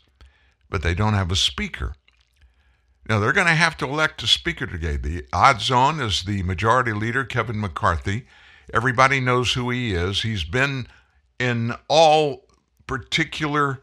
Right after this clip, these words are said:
cases, a very good majority, excuse me, minority leader. It's hard for me to keep up. You got the House Speaker on the House side, then you have the majority leader of the controlling,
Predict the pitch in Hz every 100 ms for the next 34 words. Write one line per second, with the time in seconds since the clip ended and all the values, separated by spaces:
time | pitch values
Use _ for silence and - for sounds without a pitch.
0 | _ - - 117 107 120 117 104 - _
1 | _ _ _ _ - 98 80 110 123 143
2 | 139 113 117 101 101 95 98 _ _ _
3 | _ _ _ _ 101 87 95 87 87 92
4 | 90 80 _ _ - - 117 - 50 80
5 | 107 101 95 82 92 92 - - _ 123
6 | - 214 - 165 143 117 - 117 113 104
7 | - - - _ _ 110 123 117 - 98
8 | 143 190 - - 156 - 151 143 - -
9 | _ - 139 131 123 107 92 98 82 82
10 | 92 87 113 175 190 156 143 123 120 113
11 | 92 110 123 113 113 90 85 85 107 -
12 | - - - _ 117 120 101 92 113 104
13 | 104 - _ _ _ _ _ _ _ _
14 | _ 120 113 - 123 113 104 92 80